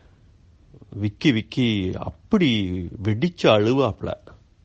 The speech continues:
அந்த அழுகாட்சி பார்க்கறதுக்கு கூட அங்க யாரும் இருக்க மாட்டாங்க. எல்லாம் அப்படியே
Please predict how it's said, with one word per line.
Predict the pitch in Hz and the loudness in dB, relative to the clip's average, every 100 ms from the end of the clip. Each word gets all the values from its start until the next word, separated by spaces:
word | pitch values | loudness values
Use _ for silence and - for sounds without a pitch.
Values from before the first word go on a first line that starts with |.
| _ _ _ _ - _ _ _ _ _ - - _ _ - - | _ _ _ _ -20 _ _ _ _ _ -20 -20 _ _ -20 -8
அந்த | 107 98 | -4 0
அழுகாட்சி | 101 139 151 135 135 - | 2 4 6 4 0 0
பார்க்கறதுக்கு | 113 - 101 | 0 0 -4
கூட | 107 110 110 | -2 0 0
அங்க | 104 | -2
யாரும் | 95 95 98 104 104 101 | -2 -2 0 0 0 -2
இருக்க | 95 - 98 | -4 -6 -6
மாட்டாங்க. | 87 92 90 87 | -6 -8 -10 -8
எல்லாம் | - 98 95 101 101 101 101 95 | -6 -6 -4 -4 -2 -2 -2 -4
அப்படியே | 92 98 98 98 101 101 98 | -6 -6 -4 -2 -2 -4 -6